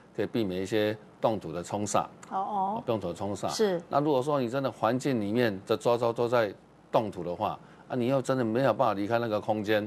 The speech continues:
Speaker 1: 是不是还有传一个妙法？那个妙法就是用七色线。
Speaker 2: 哎，七色线。
Speaker 1: 那个七色线呢，七色线，你用一种去外面买那个七色线，然后把你住家，哦，那个你这个房间那个部分，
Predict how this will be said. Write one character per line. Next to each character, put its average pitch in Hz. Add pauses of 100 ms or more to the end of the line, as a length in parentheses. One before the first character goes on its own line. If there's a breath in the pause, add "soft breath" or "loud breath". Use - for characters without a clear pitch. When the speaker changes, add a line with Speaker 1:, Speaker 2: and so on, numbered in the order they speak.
(640 loud breath)
Speaker 1:
是 -
不 139
是 147
还 156
有 107
传 107
一 127
个 120
妙 117
法？ 80 (480)
那 123
个 127
妙 135
法 95
就 110
是 113
用 107
七 -
色 127
线。 95 (280)
Speaker 2:
哎， 202
七 190
色 180
线。 170
Speaker 1:
那 -
个 147
七 170
色 165
线 156
呢， 143 (480 loud breath)
七 -
色 151
线， 143 (240)
你 113
用 143
一 -
种 101
去 -
外 139
面 135
买 101
那 120
个 113
七 123
色 117
线， 101 (140)
然 104
后 113 (340 loud breath)
把 85
你 85 (140)
住 123
家， 92 (300)
哦， - (280)
那 123
个 110
你 98
这 123
个 117
房 113
间 123
那 127
个 98
部 95
分， 90